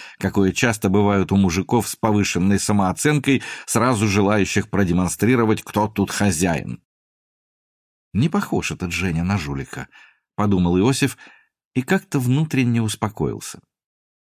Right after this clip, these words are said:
«Чем интересуетесь?» деловито поинтересовался Женя. «По желанию могу найти вам всё, что хотите. У меня большие связи в этом мире». Иосиф Миронович улыбнулся и объяснил, что он скорее продавец,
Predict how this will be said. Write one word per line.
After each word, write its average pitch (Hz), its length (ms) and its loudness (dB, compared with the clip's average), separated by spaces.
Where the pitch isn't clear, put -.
«Чем 202 220 2
интересуетесь?» 175 840 2
деловито 92 500 2
поинтересовался 92 840 0
Женя. 78 360 -2
«По 123 100 2
желанию 135 420 2
могу 127 240 2
найти 123 280 2
вам 151 180 2
всё, 135 180 2
что 147 140 -4
хотите. 120 540 0
У 107 100 0
меня 160 220 2
большие 185 420 2
связи 170 380 2
в 95 60 2
этом 101 200 2
мире». 95 320 2
Иосиф 170 420 2
Миронович 139 540 2
улыбнулся 156 720 2
и 135 100 4
объяснил, 147 640 2
что 156 240 0
он 170 100 2
скорее 151 460 0
продавец, 143 840 0